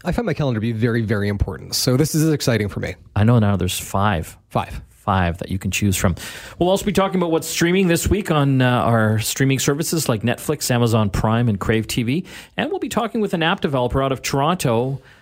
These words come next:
Speaker 2: that's developed an app that shuts your phone down during important things, events, like dinner time.
Speaker 1: Ooh.
Speaker 2: Ooh. So you can g-, get to actually talk to your family and friends.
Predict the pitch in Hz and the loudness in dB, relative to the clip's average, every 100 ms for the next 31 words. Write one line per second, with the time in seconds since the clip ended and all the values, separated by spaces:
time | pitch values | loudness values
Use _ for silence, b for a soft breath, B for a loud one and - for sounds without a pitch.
0 | B - 135 151 151 - - 147 151 175 | B -6 -4 -4 -4 -4 -6 -6 -2 0
1 | 135 - 143 - - 202 202 - - - | -2 -4 -6 -4 -4 -4 -4 -6 -6 -4
2 | 175 220 165 120 113 127 143 B B B | -2 -2 -2 0 0 0 -2 B B B
3 | _ - 160 170 156 - 202 190 180 - | _ -4 0 0 2 2 2 2 0 0
4 | 285 113 104 - - _ _ - 160 196 | 2 2 0 -2 -8 _ _ -8 -4 -2
5 | 208 - - - 202 - 247 247 - 87 | -2 -4 -10 -6 -6 -2 0 0 2 2
6 | 78 - - _ - 131 220 156 90 - | 0 -4 -14 _ -4 0 2 0 -4 0
7 | 113 175 165 78 - - - _ - _ | 2 4 4 2 0 -8 -20 _ -20 _
8 | - 143 143 - 180 165 165 - 160 147 | -2 0 0 -2 -4 -4 -4 -6 -4 -2
9 | 147 - 135 - 160 - 135 - 139 135 | -2 -2 -4 -2 -4 -4 -6 -4 -2 0
10 | 131 123 170 160 - - | 0 -2 -2 -2 -2 -6